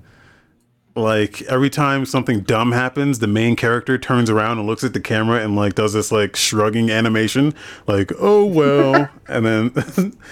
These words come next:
Speaker 1: <laughs> like, um, it's, uh, it's a bad game, but I like it 'cause it has, like, it's like, it's, it's Final Fantasy, it's a Final Fantasy game they made for dumb Americans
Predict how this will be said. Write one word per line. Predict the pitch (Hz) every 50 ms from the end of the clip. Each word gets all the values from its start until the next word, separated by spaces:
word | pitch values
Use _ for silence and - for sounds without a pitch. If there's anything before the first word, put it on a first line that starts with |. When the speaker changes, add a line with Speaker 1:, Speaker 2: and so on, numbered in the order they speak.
| - - - - - -
Speaker 1:
<laughs> | _ _ _ _ _ _ _ -
like, | 113 107 101 101 101 101 98 - - - - _ - - - 110
um, | 107 104 104 107 107 104 101 101 98 98 101 - - _ _ _ _ _ _ _ - _ _ _ _ _ _
it's, | - 123 131 - - -
uh, | 143 131 127 123 120 107
it's | 123 123
a | 147
bad | 120 110 120 117 113 107 98
game, | 113 113 110 104 98 98 92
but | 90 98 98 95
I | - 117
like | 120 127 139 147 143 -
it | 120 98 -
'cause | - 110 113
it | 120
has, | 123 135 135 135 131
like, | 147 143 143 139 - - - - -
it's | - 151 147 135
like, | 202 208 185 -
it's, | 147 - 147 - -
it's | 143 143 143 - -
Final | - - 160 165 170 165
Fantasy, | - - 147 139 139 139 - - 131 123 117 113 113 117 90 - - -
it's | - 139 -
a | 123
Final | - 143 143 147 139
Fantasy | - 139 131 117 127
game | 117 117 120 120 117 113
they | 113 110
made | 104 107 110 110 110 104 -
for | - - 117 110 104 101
dumb | 101 95 110 104 107 104
Americans | 101 98 101 101 95 92 92 - 95 87 87 90 90 - - - -